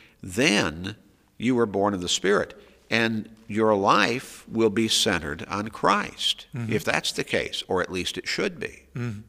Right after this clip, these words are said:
Speaker 2: That's right.
Speaker 1: Your life should be centered on Christ.
Speaker 2: Yes.
Speaker 1: Now, if your life is centered on Christ, then you should be moving in the right direction.
Speaker 2: That's
Speaker 1: And
Speaker 2: correct.
Speaker 1: that is toward heaven.
Speaker 2: Yes.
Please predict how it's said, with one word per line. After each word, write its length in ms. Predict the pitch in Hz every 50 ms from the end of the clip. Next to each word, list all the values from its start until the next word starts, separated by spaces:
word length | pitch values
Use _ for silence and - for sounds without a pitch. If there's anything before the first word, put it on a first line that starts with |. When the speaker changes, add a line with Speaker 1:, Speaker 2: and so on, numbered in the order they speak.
| _ -
Speaker 2:
That's 200 | 135 113 - -
right. 280 | 131 127 123 110 95 - - - _ _ _ _ _ _ _ _ _
Speaker 1:
Your 220 | - - 95 98
life 440 | 95 90 85 87 95 117 135 135 - -
should 280 | - - - - 73 71
be 120 | 76 78
centered 520 | 78 - - 110 85 73 - - 67 67 - -
on 200 | 87 87 90 98
Christ. 640 | - - 98 65 - - - - - - - - -
Speaker 2:
Yes. 500 | - - 113 104 95 - - - - - - _ _ _ _ _ -
Speaker 1:
Now, 140 | - 82 87
if 120 | 85 -
your 140 | 113 120 131
life 340 | 131 131 151 185 - - 110
is 80 | 117
centered 280 | - - 131 123 120 104
on 160 | 101 92 87 90
Christ, 460 | - 139 170 - 220 135 92 - - - - - 165 165 - -
then 220 | - 107 110 110 107
you 140 | 107 110 110
should 400 | - - - - - - 185 -
be 140 | 127 131
moving 640 | 120 117 123 175 233 220 - 95 85 85 92 104 - - - _ _ -
in 140 | 98 95
the 80 | 92 92
right 260 | 87 87 95 - -
direction. 520 | - 104 92 - - - - - - - - _ _ _ _ _ _ _ _ _
Speaker 2:
That's 140 | - 117 90
Speaker 1:
And 140 | 85 80
Speaker 2:
correct. 60 | - -
Speaker 1:
that 460 | 110 135 151 120 - - - - - - _ _ -
is 140 | 98 107 -
toward 340 | - - - 90 80 78 78
heaven. 320 | 78 80 67 - - - _ _ _ _
Speaker 2:
Yes. 440 | - 123 120 104 - - - - -